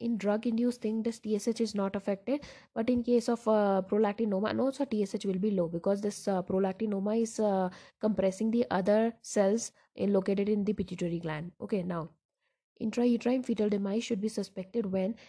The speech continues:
DASH fails to detect a heart, fetal heart rate in the patients with decrease or absent fetal movement. Okay,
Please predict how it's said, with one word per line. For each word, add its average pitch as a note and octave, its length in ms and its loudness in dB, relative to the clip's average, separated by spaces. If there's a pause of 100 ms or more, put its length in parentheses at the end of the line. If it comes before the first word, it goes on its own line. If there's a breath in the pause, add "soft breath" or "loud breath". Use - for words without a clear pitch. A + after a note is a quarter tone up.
(180 loud breath)
DASH G#3+ 380 4
fails A3+ 280 2
to A3 100 -6
detect G3 420 0
a A3+ 60 0
heart, F#3+ 420 0
fetal G3+ 220 0
heart F#3 320 0
rate G#3+ 220 0
in G#3 80 0
the G#3 60 -2
patients F#3 460 -2
with A3 200 -4
decrease G#3+ 480 0
or A3 120 4
absent F#3+ 400 -2
fetal G3+ 240 -2
movement. F3 320 -4
Okay, A3 280 -2